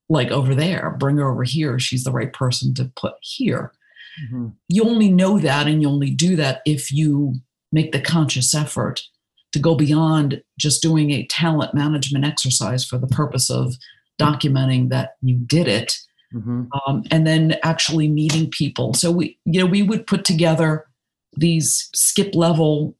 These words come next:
Speaker 1: meet and greets back in the day, and we would invite managers to meet with vice presidents.
Speaker 2: Mm-hmm.
Speaker 1: And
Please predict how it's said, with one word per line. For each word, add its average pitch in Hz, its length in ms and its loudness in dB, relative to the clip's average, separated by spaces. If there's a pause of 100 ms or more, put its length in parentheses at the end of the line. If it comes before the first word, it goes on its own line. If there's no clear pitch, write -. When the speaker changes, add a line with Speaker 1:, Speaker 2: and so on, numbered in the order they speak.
(160)
Speaker 1:
meet 165 220 2
and 151 100 2
greets 185 560 0
back 127 500 0
in 139 120 2
the 139 80 0
day, 135 500 0 (680)
and 156 240 2
we 151 120 4
would 156 160 2
invite 147 540 0 (220)
managers 151 960 0 (100)
to 170 120 0
meet 165 320 0
with 156 340 0
vice 151 280 0
presidents. - 800 -6 (180)
Speaker 2:
Mm-hmm. 139 260 -2
Speaker 1:
And 139 220 -6